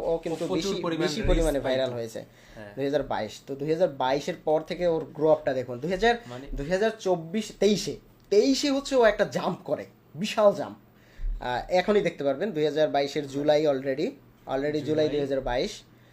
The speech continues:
Speaker 1: তারপরে তখন সাবস্ক্রাইবার একশো, একশো
Speaker 2: একশো,
Speaker 1: কমপ্লিট হয়েছে
Speaker 2: একশো
Speaker 1: বাইশে, তার
Speaker 2: কম-,
Speaker 1: মানে দশ বছরে এক-,
Speaker 2: দশ বছরে
Speaker 1: একশো মিলিয়ন।
Speaker 2: মিলিয়ন হয়েছে।
Speaker 1: দশ বছরে একশো মিলিয়ন হয়েছে।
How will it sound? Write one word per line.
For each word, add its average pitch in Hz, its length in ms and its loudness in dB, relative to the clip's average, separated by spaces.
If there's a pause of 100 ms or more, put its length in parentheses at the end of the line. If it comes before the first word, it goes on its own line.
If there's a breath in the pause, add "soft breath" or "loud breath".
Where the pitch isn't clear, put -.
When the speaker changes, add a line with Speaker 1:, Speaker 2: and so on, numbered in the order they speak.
(460 soft breath)
Speaker 1:
তারপরে 123 340 -2
তখন 143 260 -2
সাবস্ক্রাইবার 156 600 2
একশো, - 340 2
একশো 202 380 4
Speaker 2:
একশো, - 20 4
Speaker 1:
কমপ্লিট 226 340 6
হয়েছে 220 200 6
Speaker 2:
একশো - 80 0
Speaker 1:
বাইশে, 180 280 4
তার 190 100 6
Speaker 2:
কম-, - 40 4
Speaker 1:
মানে 233 240 4
দশ 240 420 12
বছরে 233 340 4
এক-, 233 160 8
Speaker 2:
দশ 175 100 4
বছরে 170 180 2
Speaker 1:
একশো 214 240 2
মিলিয়ন। 185 320 6
Speaker 2:
মিলিয়ন 151 320 -2
হয়েছে। 123 260 -12
Speaker 1:
দশ 196 380 6
বছরে 175 300 4
একশো 180 240 2
মিলিয়ন 175 280 4
হয়েছে। 147 320 0